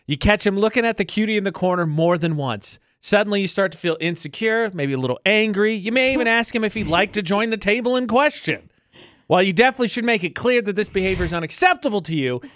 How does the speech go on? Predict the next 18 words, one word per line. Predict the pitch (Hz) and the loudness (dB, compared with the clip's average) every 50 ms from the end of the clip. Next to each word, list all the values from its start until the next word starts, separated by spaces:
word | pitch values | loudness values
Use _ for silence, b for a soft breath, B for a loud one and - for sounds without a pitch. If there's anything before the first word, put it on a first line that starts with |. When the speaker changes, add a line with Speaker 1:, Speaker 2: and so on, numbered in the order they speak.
| B B - | B B -4
Speaker 1:
is | 151 156 147 | -4 -2 -2
it | 180 | -4
a | 170 175 | -4 -4
reason | 151 156 139 131 123 147 | -4 -4 -6 -6 -6 -6
to | 143 - | -8 -8
end | - 120 110 110 | -10 -10 -10 -10
the | 113 110 | -8 -8
relationship? | 113 117 107 101 98 - - - - - - - - - _ _ _ _ _ _ _ _ _ _ _ _ _ _ _ _ B B B B B B B | -8 -8 -8 -8 -8 -8 -8 -8 -6 -6 -8 -8 -10 -14 _ _ _ _ _ _ _ _ _ _ _ _ _ _ _ _ B B B B B B B
Speaker 2:
Yes, | 214 247 311 370 392 392 - - - | 0 2 4 4 4 2 2 0 2
honey, | - 320 320 311 311 285 | 2 2 2 2 0 -2
because | 247 294 247 359 339 269 | -2 0 0 0 0 0
you | 294 330 359 | 0 0 2
need | 359 403 381 | 2 0 0
to | 392 392 | 0 2
go | 262 349 330 | 4 4 4
work | 311 311 330 381 - | 4 4 2 2 4
on | 440 359 349 320 | 4 4 4 2
yourself. | 294 277 262 254 - - - 349 302 339 359 320 339 240 220 202 185 220 - - | 2 0 -2 -2 -2 -4 0 2 4 6 6 6 6 4 2 0 -2 -4 -4 -4